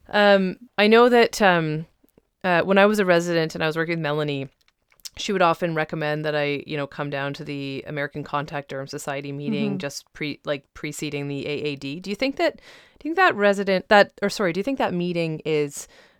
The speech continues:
Speaker 1: resident level relevant, or do you think it's, like, way over the top for most residents? And, you know, I, I don't really know what I'm asking here other than
Speaker 2: Mm-hmm.
Speaker 1: to say, do you think it's reasonable for residents to attend the American Contact Derm,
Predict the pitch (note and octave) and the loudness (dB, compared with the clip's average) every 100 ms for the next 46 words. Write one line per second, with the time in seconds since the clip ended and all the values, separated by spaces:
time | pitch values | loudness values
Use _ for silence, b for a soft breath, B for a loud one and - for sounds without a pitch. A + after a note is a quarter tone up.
0 | b _ _ E3 E3+ E3+ E3+ D#3+ E3 D#3+ | b _ _ -4 -2 -2 -4 -4 -2 -2
1 | D#3+ D3+ D3 - - D#3+ F3+ B3 C#4 C#4 | -2 -2 -2 -6 -8 -4 -2 0 0 0
2 | A3 G#3 A3 A3 F#3 D#3+ E3 E3+ E3 D#3 | -2 -2 -2 -2 -6 -4 -2 0 0 0
3 | D3 C#3 - - C#3+ - D3+ C#3+ C#3 - | -4 -8 -8 -6 -6 -6 -10 -8 -10 -8
4 | C3+ C#3 C3 B2 - - C#3 B2+ _ - | -8 -8 -10 -12 -12 -12 -10 -12 _ -12
5 | C#3 C3 B2+ b b _ - - D3+ D3+ | -10 -10 -14 b b _ -20 -16 -10 -10
6 | D3+ D3 C#3+ C#3 C#3 C3 C3 D3 - - | -8 -8 -6 -8 -8 -10 -8 -8 -8 -10
7 | D3 C3+ C3+ G#3 G#3 F3+ - C#3+ C3 - | -6 -4 -2 -2 -2 -4 -6 -6 -6 -10
8 | b b b b E3+ F#3+ F#3 E3 D3+ D#3+ | b b b b -4 -2 -2 -4 -6 -4
9 | D3+ D3 C#3+ C#3 C#3+ - C#3 - E3+ F3 | -6 -4 -6 -6 -8 -8 -10 -8 -6 -4
10 | G3 G#3+ G3+ F#3+ F#3+ G#3 G3 F#3 F#3 F#3 | -6 -6 -6 -6 -8 -10 -8 -8 -8 -8
11 | F#3+ F3+ F#3 | -8 -6 -8